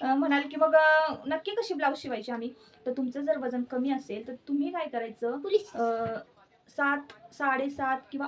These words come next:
Speaker 1: आठ इंचापर्यंतची स्लीव्ज असलेले ब्लाऊज मस्त साधे सिंपल असे स्टिच करून घ्यायचे. अ, मागचा गळा शिवत असताना तुम्ही थोडीफार डिझाईन त्यावर केली तरी चालेल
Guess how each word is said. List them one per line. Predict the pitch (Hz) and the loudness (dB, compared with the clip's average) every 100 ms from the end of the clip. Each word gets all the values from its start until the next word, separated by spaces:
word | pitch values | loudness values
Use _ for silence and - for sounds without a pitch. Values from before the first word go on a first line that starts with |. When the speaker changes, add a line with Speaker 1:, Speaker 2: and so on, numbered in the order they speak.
| - | 4
Speaker 1:
आठ | 320 - 294 | 4 4 -2
इंचापर्यंतची | 269 262 262 254 247 254 269 285 | -4 -2 -2 -4 -2 -4 -6 -10
स्लीव्ज | - 277 285 285 | -6 -4 -4 -4
असलेले | 277 247 233 | -6 -4 -4
ब्लाऊज | 226 226 254 285 _ - | -2 -4 -4 -6 _ -4
मस्त | 277 285 | -4 -2
साधे | 294 311 320 254 254 | -4 -2 -2 0 -2
सिंपल | 285 262 262 | -2 -2 0
असे | 247 349 | -4 -6
स्टिच | - 330 285 | -6 -6 -6
करून | 233 240 | -2 -2
घ्यायचे. | 247 - - - - - - - - | -2 -6 -12 -16 -20 -20 -20 -20 -6
अ, | - 233 240 - _ _ - | 0 0 0 -6 _ _ 0
मागचा | 285 285 339 | 2 2 2
गळा | 339 349 | 4 4
शिवत | 349 311 | 4 0
असताना | 320 302 294 | 0 -2 -4
तुम्ही | 302 285 | -4 -6
थोडीफार | 320 262 294 277 | -4 -4 -2 0
डिझाईन | 269 262 262 | 0 -2 0
त्यावर | 277 240 247 | 0 0 -2
केली | 247 240 | -4 -4
तरी | 240 | -4
चालेल | 247 294 190 | -2 -2 -2